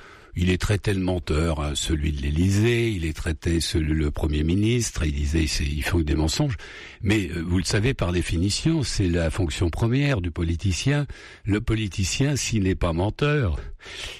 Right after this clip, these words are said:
il peut pas e-, être politicien, hein. C'est, euh, c'est, ça n'existe pas, hein, dans ce système, évidemment. Euh, c'est pour ça, quand on voit les, les qualificatifs, euh, employés, utilisés,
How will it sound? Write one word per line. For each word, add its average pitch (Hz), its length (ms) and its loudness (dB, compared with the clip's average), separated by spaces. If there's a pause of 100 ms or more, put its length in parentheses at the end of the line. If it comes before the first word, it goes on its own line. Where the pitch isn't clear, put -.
(120)
il 107 120 2
peut 104 140 2
pas 120 440 -2
e-, 87 200 -2
être 98 220 -2
politicien, 87 720 0
hein. 73 320 0
C'est, - 400 -2
euh, 71 260 0
c'est, 73 400 0
ça - 180 0
n'existe 82 520 0
pas, 67 420 0
hein, 71 140 0 (120)
dans 73 200 0
ce - 160 -2
système, - 440 0
évidemment. 76 480 2 (440)
Euh, 76 200 4
c'est 78 160 0
pour 76 180 0
ça, 107 180 2
quand 92 240 0
on 92 80 2
voit 101 240 2
les, 80 200 -2 (280)
les 92 140 2
qualificatifs, 110 1200 0
euh, 78 300 0 (680)
employés, 127 640 2
utilisés, 110 720 2